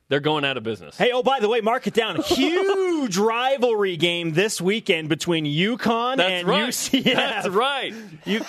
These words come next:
Speaker 1: they just, <laughs> uconn just declared a rivalry against U C F, and U C F said, "What? We, we're not involved in this."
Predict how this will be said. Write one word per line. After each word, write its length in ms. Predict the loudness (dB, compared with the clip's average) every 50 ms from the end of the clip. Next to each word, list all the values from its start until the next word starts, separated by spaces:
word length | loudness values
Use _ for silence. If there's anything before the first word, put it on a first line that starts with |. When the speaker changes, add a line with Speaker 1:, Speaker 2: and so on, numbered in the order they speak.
| -6 -2
Speaker 1:
they 140 | 0 0 2
just, 220 | 2 0 -2 0 0
<laughs> 120 | -2 0
uconn 460 | 2 2 2 2 2 2 0 0 2
just 160 | -2 -2 0 -2
declared 480 | -2 -2 -2 0 0 0 2 0 0
a 60 | 0
rivalry 680 | 0 2 2 0 0 0 -2 -2 0 0 -2 -2 -4 -6 -4 -2
against 380 | -2 -2 -2 -2 -2 -2 0 0
U 80 | -2
C 140 | 0 0 0
F, 100 | 0 0
and 100 | 0 -2
U 80 | -2 -2
C 140 | 0 0
F 120 | 0 0 0
said, 200 | -2 -6 -6 -4
"What? 380 | -2 -2 -2 -2 -2 -4 -8 -8
We, 140 | -10 -10 -10
we're 260 | -10 -12 -8 -6 -4
not 160 | -2 -2 -2
involved 260 | -2 -2 -2 -2 -2
in 40 | -4
this." 140 | -8 -12